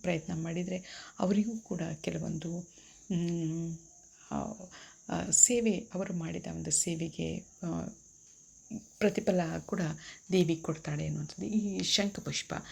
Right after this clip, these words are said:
ಅದರಲ್ಲೂ ಕಾಡು ಕುಸುಮಗಳು, ಈ, ಇದು ಸಂ-, ಶಂಖಪುಷ್ಪದ ಪರಿಕಲ್ಪನೆ ಇದ್ದಿರೋದೇ ಕಾಡಿನಲ್ಲಿ. ಅದನ್ನ ತಂದು ನಾವು,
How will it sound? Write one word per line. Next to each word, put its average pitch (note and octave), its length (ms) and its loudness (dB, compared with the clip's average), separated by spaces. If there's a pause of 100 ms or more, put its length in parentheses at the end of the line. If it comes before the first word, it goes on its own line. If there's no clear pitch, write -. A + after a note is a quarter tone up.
(300)
ಅದರಲ್ಲೂ G3+ 400 4
ಕಾಡು F3 380 0
ಕುಸುಮಗಳು, D#3+ 1000 -2
ಈ, F#3 180 2 (320)
ಇದು F3+ 360 0 (400)
ಸಂ-, F3 500 4
ಶಂಖಪುಷ್ಪದ F#3+ 720 -4
ಪರಿಕಲ್ಪನೆ F#3 640 -2
ಇದ್ದಿರೋದೇ F#3 560 0
ಕಾಡಿನಲ್ಲಿ. D#3 720 -2 (380)
ಅದನ್ನ F#3 280 6
ತಂದು G3+ 340 2
ನಾವು, G3+ 480 2